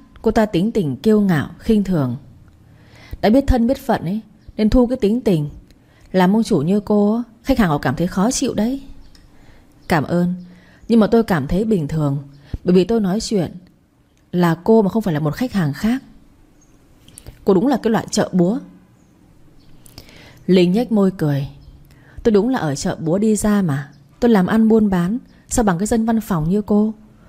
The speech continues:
Cô có ăn có học, nhưng mà ức hiếp một đứa nhân viên bưng bê vừa vào nghề, không cảm thấy thẹn sao?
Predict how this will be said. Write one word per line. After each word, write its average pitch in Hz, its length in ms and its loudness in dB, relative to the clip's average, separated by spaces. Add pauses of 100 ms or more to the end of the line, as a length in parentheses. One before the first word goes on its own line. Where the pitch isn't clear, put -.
(200)
Cô 214 120 2
có 190 160 2
ăn 226 240 0
có 180 140 0
học, 208 340 -2 (280)
nhưng 220 120 4
mà 190 120 4
ức 294 140 0
hiếp 302 240 0
một 147 120 -2
đứa 147 100 2
nhân 208 260 4
viên 208 300 2
bưng 220 240 2
bê 220 180 2
vừa 165 200 -2
vào 139 200 -4
nghề, 143 260 -2
không 220 200 0
cảm 147 120 -2
thấy 190 140 -2
thẹn 190 300 2
sao? 190 320 -2